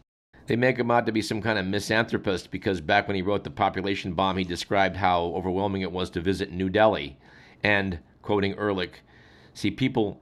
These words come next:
eating, people washing, people sleeping, people visiting, arguing and screaming, people thrusting their hands through the taxi windows, begging, people defecating and urinating, people clinging, clinging to buses, people hurting animals, people,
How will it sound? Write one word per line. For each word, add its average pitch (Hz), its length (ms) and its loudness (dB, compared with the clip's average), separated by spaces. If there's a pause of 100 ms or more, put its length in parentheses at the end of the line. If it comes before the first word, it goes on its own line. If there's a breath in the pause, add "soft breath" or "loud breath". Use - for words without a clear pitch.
eating, 98 420 0
people 104 260 -2
washing, 101 460 0
people 101 260 -6
sleeping, 90 460 -4
people 95 240 -6
visiting, 90 480 -2
arguing 95 440 -2
and 85 80 -6
screaming, 82 520 -6 (220 loud breath)
people 110 240 0
thrusting 117 420 -2
their 101 140 -2
hands 104 280 -2
through 95 120 -6
the 92 60 -10
taxi 98 360 0
windows, 90 400 -4
begging, 76 500 -2 (260 loud breath)
people 117 300 0
defecating 107 640 0
and 95 80 -4
urinating, 92 540 -4 (220 loud breath)
people 117 240 -2
clinging, 117 400 -2
clinging 127 340 -2
to 104 80 0
buses, 87 500 -2 (220 loud breath)
people 113 280 0
hurting 117 300 0
animals, 104 520 -2
people, 135 420 0